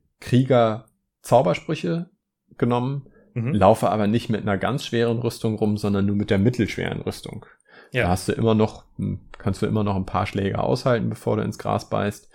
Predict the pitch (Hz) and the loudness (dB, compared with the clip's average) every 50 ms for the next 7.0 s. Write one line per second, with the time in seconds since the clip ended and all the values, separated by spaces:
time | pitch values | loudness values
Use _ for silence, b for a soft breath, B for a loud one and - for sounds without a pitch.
0 | B B B B B B B _ - 95 - - 95 - - 98 92 92 95 - | B B B B B B B _ -4 -4 -2 -2 -4 -2 0 0 0 0 -2 -2
1 | - 90 90 90 87 - - 98 92 85 85 80 - - _ _ - - - - | -4 -2 -2 -2 -4 -4 -4 -2 0 0 -2 -2 -6 -10 _ _ -14 -14 -12 -14
2 | - - - 90 87 85 85 - - - - - - - _ - - 101 90 87 | -12 -6 -4 -2 0 0 0 0 -4 -8 -20 -20 -20 -20 _ -10 -8 -6 -4 -4
3 | 92 92 85 - 87 90 92 95 - - 87 87 87 90 87 - - - - - | -2 -2 -2 -4 -4 -4 -6 -6 -8 -8 -6 -4 -4 -4 -4 -4 -8 -12 -20 -20
4 | - - - - 98 113 110 107 123 - - 156 151 - - - 165 - - 127 | -14 -10 -6 -4 -2 -2 -2 -2 -2 -2 0 0 0 0 0 -2 -2 -2 -2 -4
5 | 117 - - - 127 127 127 120 113 113 113 113 117 123 120 117 107 104 - - | -4 -6 -6 -6 -4 -2 -2 -4 -2 -2 0 0 0 0 0 0 0 0 -2 -4
6 | - 113 101 110 117 - - 123 113 110 107 107 110 110 110 110 107 104 107 | -6 -6 -4 -4 -4 -4 -4 -4 -4 -2 0 0 0 0 0 -2 -2 -2 -4